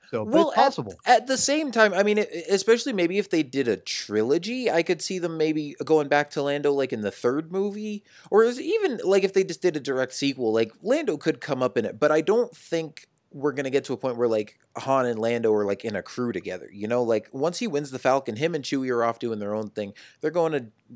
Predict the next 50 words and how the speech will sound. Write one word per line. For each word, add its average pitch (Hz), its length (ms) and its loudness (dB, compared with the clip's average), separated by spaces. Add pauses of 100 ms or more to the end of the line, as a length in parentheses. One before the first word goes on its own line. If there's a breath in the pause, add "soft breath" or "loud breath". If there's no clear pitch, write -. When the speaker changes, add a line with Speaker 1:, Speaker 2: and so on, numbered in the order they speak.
(220)
Speaker 2:
Tatooine 117 440 -2
to 110 80 0
meet 110 160 0
up 113 120 0
with 107 140 -10
Jabba 104 500 2
and 101 140 -6
probably 113 260 0
gonna 107 160 -4
meet 107 200 -10
Boba 104 300 0
Fett 104 300 -2
and 107 100 -10
Greedo 104 440 0
and 98 80 -4
all 95 120 -2
those 123 260 -2
guys. 92 440 -4 (420 soft breath)
Um, 95 520 0 (100)
and 143 160 0
I 143 80 4
think 143 400 -4
you 151 180 -16
could 151 180 -6
bring 170 180 -4
Lando 151 340 0
back 131 240 -4
into 135 140 -6
the 120 80 -8
story 123 240 -2
at 110 100 -6
some 143 180 -2
point 120 220 -4
where 113 140 2
something 127 340 -4
comes 110 300 -6
up 120 240 2
where, 110 140 2
like, 104 180 -2
they 107 140 -2
need 117 200 -8
something 107 300 -6
and 101 100 -6
Han's 107 240 -2
like, 98 160 -2
"Oh, 104 120 2
I 101 100 0
know 98 220 -2
a 87 40 -8
guy." - 220 -16